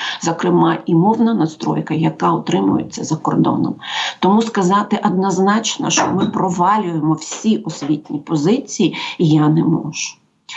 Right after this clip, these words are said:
Е, сказати, що стає гірше і складніше,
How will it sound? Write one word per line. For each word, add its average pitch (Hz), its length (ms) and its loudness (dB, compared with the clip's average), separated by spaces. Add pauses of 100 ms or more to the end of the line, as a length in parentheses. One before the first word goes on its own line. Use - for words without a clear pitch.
(400)
Е, 190 160 2
сказати, 226 720 0
що 214 600 0 (140)
стає 202 720 -2
гірше 208 440 2
і - 160 0
складніше, 214 920 0